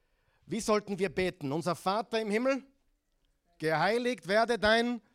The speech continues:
Name, dein Reich komme, dein Wille geschehe, wie im Himmel so auf Erden. Unser tägliches Brot gib uns heute und vergib uns unsere Schuld, wie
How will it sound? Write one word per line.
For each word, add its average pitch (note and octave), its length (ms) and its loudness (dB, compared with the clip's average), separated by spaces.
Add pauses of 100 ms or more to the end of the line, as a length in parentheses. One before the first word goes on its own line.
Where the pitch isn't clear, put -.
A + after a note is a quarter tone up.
(140)
Name, A#3 580 2
dein G#3+ 400 2
Reich A#3 320 0
komme, B3+ 320 2
dein A3 280 2
Wille C4 320 4 (280)
geschehe, A3 600 6
wie G#3+ 100 2
im G#3 80 0
Himmel B3 220 0
so F#3+ 120 -2
auf F#3 140 0
Erden. B3 260 -2
Unser G3 320 -2
tägliches C4+ 640 4
Brot C4 320 0
gib B3+ 220 -6
uns D#4 280 0 (320)
heute C#4+ 380 4 (480)
und - 260 0 (760)
vergib D3 680 0
uns E3+ 360 -4
unsere C#3+ 680 -8 (300)
Schuld, - 560 -8 (500)
wie D#3 560 0